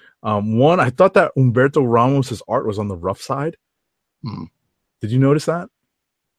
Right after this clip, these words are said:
Speaker 1: Like
Speaker 2: In a couple places, yeah, but I figured it was just, you know,
Speaker 1: just the
Speaker 2: Yeah.
Speaker 1: monthly rush.
Speaker 2: Though, yeah.
Speaker 1: Maybe this was the issue that, uh, uh, he had to do when he was, like, off at a new, at a con or something. So when it's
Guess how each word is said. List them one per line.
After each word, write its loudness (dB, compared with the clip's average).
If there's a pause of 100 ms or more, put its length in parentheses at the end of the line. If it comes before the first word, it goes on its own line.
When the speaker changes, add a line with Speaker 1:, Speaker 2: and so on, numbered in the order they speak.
(140)
Speaker 1:
Like 0
Speaker 2:
In 0
a -4
couple -6 (120)
places, -4
yeah, -4
but -4
I -4
figured -4
it -4
was -4
just, -8
you -2
know, -6 (560)
Speaker 1:
just 0
the 4
Speaker 2:
Yeah. 2
Speaker 1:
monthly 0
rush. 0 (340)
Speaker 2:
Though, -6
yeah. -6 (480)
Speaker 1:
Maybe 4
this 2
was 2
the 4
issue 2
that, 2
uh, 0 (180)
uh, -4
he -4
had 0
to -12
do -6
when -6
he -6
was, -6
like, -6
off -2
at -2
a -4
new, -6
at 0
a -6
con -2
or -2
something. -6
So -4
when -2
it's -6